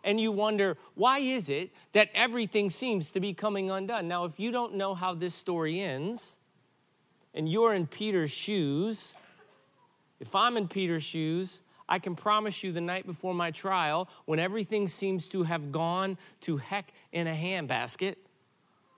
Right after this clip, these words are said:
I'm not sleeping. How many of you sleep that well anyway, right?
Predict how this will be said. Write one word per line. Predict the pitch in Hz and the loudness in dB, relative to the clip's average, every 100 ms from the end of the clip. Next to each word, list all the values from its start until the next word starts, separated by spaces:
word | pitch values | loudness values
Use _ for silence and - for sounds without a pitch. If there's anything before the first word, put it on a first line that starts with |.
| _ _ _ _ _ _ _ _ _ _ _ _ - | _ _ _ _ _ _ _ _ _ _ _ _ -8
I'm | - 214 | -2 0
not | 226 202 - | 0 0 -2
sleeping. | - 220 220 214 196 127 - _ _ _ _ _ _ _ _ _ _ _ _ _ _ _ _ | 0 0 -2 -6 -6 -8 -14 _ _ _ _ _ _ _ _ _ _ _ _ _ _ _ _
How | 214 | 0
many | 233 233 | 2 4
of | 202 | 4
you | |
sleep | 185 - 220 196 | 2 2 2 2
that | 220 202 | 4 4
well | 190 214 220 | 4 6 6
anyway, | 226 226 120 95 - _ - | 4 2 2 -2 -8 _ 2
right? | 165 180 - | 6 6 2